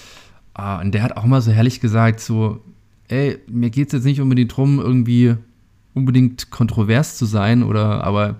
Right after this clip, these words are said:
er hat sich halt viel mit Themen beschäftigt und die ist halt, seine Meinung, die daraus generiert, ist halt irgendwie anders, als die meisten denken und er wird dafür gehatet.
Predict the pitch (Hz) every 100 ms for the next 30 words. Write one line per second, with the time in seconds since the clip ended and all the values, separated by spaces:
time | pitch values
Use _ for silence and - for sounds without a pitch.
0 | - - _ - 123 131 131 123 117 131
1 | 127 117 120 110 139 - 180 175 120 113
2 | 117 123 117 - _ _ - - 113 117
3 | 117 127 131 120 117 110 113 123 110 110
4 | 131 117 113 - 113 104 123 147 143 113
5 | 113 107 110 110 120 170 151 113 104 117
6 | 113 117 104 110 135 - 175